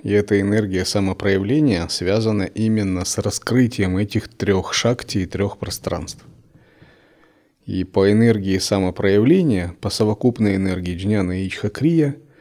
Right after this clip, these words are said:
люди превосходят животных, насекомых, растений и камни. Но, допустим, их,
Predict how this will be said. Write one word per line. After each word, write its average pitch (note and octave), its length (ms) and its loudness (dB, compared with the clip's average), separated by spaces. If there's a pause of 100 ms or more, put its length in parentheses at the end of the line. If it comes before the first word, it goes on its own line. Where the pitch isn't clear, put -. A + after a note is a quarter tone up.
(380)
люди A2+ 320 2
превосходят F#2+ 680 -2
животных, F#2+ 640 -2
насекомых, A2 760 -2
растений F#2+ 580 -4
и - 20 -10
камни. F2 460 -10 (1500)
Но, F#2+ 300 -2
допустим, F2+ 640 -4
их, - 480 -6